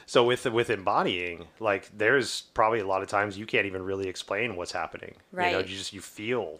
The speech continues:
Speaker 1: that, that emotional rush and that, that secure and that, that trust and that feeling, you know? So, and that's probably very unique to the individual.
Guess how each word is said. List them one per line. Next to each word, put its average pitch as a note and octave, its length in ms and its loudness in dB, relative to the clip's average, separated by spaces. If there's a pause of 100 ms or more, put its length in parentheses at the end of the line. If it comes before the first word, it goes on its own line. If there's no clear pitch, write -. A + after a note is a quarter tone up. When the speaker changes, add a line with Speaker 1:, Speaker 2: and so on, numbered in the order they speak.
Speaker 1:
that, F#2 220 -8
that F#2 140 -4
emotional F#2 500 -6
rush A2+ 480 -2
and G2 160 -8
that, F2+ 180 -8
that F2+ 140 -4
secure A#2+ 720 4
and G#2 100 2
that, E2+ 200 -8
that F2+ 160 -8
trust B2 440 0
and G2 80 -6
that E2+ 120 -6
feeling, A2+ 520 -2 (560)
you F#2 120 -2
know? F#2 160 -2
So, F#2+ 420 2 (340)
and G#2 140 -2
that's D3 220 6
probably F#2+ 240 2
very G#2 320 0
unique G2+ 320 -6
to - 100 -12
the F#2+ 100 -8
individual. G2+ 460 -4